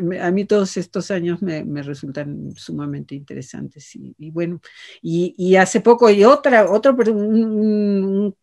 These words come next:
un catalán que se llama Guillem, ahora no recuerdo el apellido, también me mandó una revista, esta revista donde sale mi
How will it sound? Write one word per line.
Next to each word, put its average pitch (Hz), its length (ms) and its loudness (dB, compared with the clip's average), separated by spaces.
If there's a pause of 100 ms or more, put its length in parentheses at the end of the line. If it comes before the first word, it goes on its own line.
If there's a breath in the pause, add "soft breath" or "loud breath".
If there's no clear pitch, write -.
un 214 200 -2
catalán 208 720 0
que 175 80 -8
se - 160 -10
llama 175 280 -2
Guillem, 170 600 -4
ahora 160 220 -8
no 160 100 -8
recuerdo 160 320 -8
el 165 60 -4
apellido, 156 340 -8 (460 loud breath)
también 214 340 6
me 269 100 2
mandó 202 360 2
una 240 160 2
revista, 208 480 -2
esta 208 280 -2
revista 196 420 -2
donde 190 200 -4
sale 190 300 -4
mi 185 160 -4